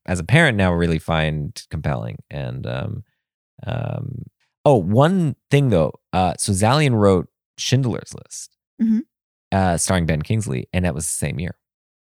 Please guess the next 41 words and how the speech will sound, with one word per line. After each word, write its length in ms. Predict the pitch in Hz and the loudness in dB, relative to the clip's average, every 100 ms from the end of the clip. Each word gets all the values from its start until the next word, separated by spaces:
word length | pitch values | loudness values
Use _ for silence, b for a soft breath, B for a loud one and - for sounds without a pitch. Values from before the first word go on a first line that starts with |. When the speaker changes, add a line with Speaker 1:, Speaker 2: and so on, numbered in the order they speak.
| _ _ | _ _
Speaker 1:
ninety-three. 460 | 85 82 - - 208 | -4 -4 -4 -2 0
Speaker 2:
Oh, 140 | 220 | 2
no 240 | 208 185 160 | 0 0 -2
way. 260 | 165 208 | -2 0
Speaker 1:
Yeah. 320 | - - - - _ _ _ _ _ - | 0 0 -4 -8 _ _ _ _ _ -2
So 120 | 117 | 2
I 20 | |
Speaker 2:
Yeah, 40 | 175 | 4
Speaker 1:
don't 60 | 143 | 4
know 40 | |
Speaker 2:
I 40 | 120 | 4
was 80 | |
Speaker 1:
exact- 120 | 110 104 | 2 0
Speaker 2:
wondering 320 | 339 349 302 | 0 -2 -2
where 140 | 226 196 | 0 0
Speaker 1:
Yeah. 40 | |
Speaker 2:
this 200 | 180 180 | 0 0
movie 260 | 185 165 175 | 0 0 -2
came 440 | - 175 160 156 151 | -2 -4 -2 -4 -4
in 220 | 160 175 | -2 -2
the, 120 | 160 | 0
like, 360 | 151 123 - - | -2 -2 -6 -12
tr-, 100 | - - | -16 -6
in 460 | 175 175 160 156 160 | -2 0 0 -4 -6
the 80 | 160 | -6
Ben 340 | 156 156 156 | -4 -4 -4
Kingsley 1000 | - 151 151 151 151 147 139 135 143 - - - - _ - | -8 -8 -6 -6 -4 -4 -6 -6 -10 -12 -14 -16 -18 _ -6
oeuvre, 300 | - 160 - 76 | -2 -2 -2 -4
Speaker 1:
Yeah, 120 | 82 | -4
Speaker 2:
'cause, 260 | 190 180 - | -4 -2 -2
Speaker 1:
yeah. 60 | |
Speaker 2:
like, 240 | 160 165 - | -2 -4 -2
I 140 | 180 | -2
was, 200 | 180 165 - | 0 -2 -6
I 100 | 180 | -6
mean, 160 | 165 160 | -4 -4
you'd 240 | 170 170 | -4 -4
think 180 | - 226 | -4 -4
maybe 260 | 190 185 175 | -2 0 0
Ben 300 | 165 165 165 | 0 -2 -4
Kingsley's 600 | - 160 156 151 147 | -4 -6 -4 -6 -6